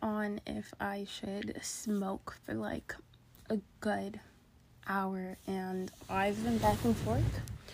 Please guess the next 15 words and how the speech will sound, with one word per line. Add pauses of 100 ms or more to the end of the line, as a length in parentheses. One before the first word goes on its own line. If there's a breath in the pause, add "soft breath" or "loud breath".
(360 loud breath)
I
came
to
the
conclusion
that
I
should. (2250)
And
as
I
should,
I
will. (1900)
So,